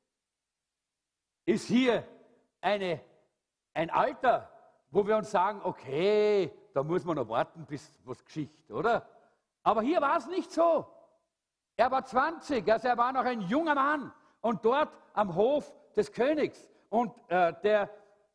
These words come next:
der Geschichtsschreiber Josephus schreibt hier, dass er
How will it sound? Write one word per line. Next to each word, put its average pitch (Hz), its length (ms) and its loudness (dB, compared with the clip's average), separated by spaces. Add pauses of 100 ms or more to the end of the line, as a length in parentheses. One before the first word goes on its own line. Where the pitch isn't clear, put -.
(600)
der 202 120 0
Geschichtsschreiber 208 1000 0 (280)
Josephus 214 640 0
schreibt 196 460 -2
hier, 220 260 2 (260)
dass 208 220 0
er 240 360 0